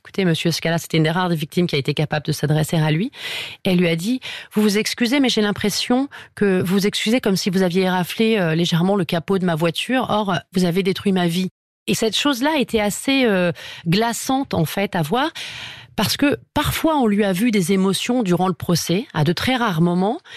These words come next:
et c'était uniquement lorsqu'on parlait de sa mère. Il racontait des choses ambivalentes sur sa mère, à la fois qu'il la haïssait,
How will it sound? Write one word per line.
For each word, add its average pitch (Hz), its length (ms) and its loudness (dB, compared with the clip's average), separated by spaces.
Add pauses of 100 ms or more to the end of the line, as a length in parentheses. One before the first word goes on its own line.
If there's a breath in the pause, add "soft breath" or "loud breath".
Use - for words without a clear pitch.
(360 loud breath)
et 196 60 0
c'était 254 320 0
uniquement 285 520 0
lorsqu'on 202 400 0
parlait 208 360 0
de 214 80 2
sa 175 160 -2
mère. 143 400 -2 (240)
Il 202 140 0
racontait 233 280 0
des 208 80 0
choses 208 180 0
ambivalentes 202 500 0
sur 202 140 -2
sa 175 200 -2
mère, 220 320 0
à 196 80 0
la 185 80 -2
fois 254 200 -2
qu'il 175 300 0
la 156 120 2
haïssait, 190 840 0